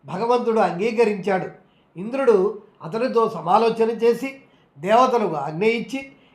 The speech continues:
ఇచ్చి తాను వైకుంఠం నుండి బయలుదేరాడు. తర్వాత దేవతలందరూ భూమికి భారం తగ్గించడానికి రాక్షస వినాశం కొరకు భూమి మీద క్రమంగా ఆయా అంశాలతో పుట్టసాగారు.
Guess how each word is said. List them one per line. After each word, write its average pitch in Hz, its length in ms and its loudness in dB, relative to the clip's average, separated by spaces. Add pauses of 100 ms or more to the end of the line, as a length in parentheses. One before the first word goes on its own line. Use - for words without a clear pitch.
ఇచ్చి 202 280 -6
తాను 220 500 2 (800)
వైకుంఠం 226 560 -4
నుండి 208 300 2
బయలుదేరాడు. 185 640 0 (960)
తర్వాత 214 720 2 (400)
దేవతలందరూ 226 800 2
భూమికి 214 420 -2
భారం 185 260 0
తగ్గించడానికి 202 840 -4 (420)
రాక్షస 240 600 2
వినాశం 202 520 -2
కొరకు 180 420 -8 (440)
భూమి 240 340 -2
మీద 220 240 0 (480)
క్రమంగా 202 680 0 (300)
ఆయా 262 340 8
అంశాలతో 208 880 2 (1300)
పుట్టసాగారు. 196 720 -2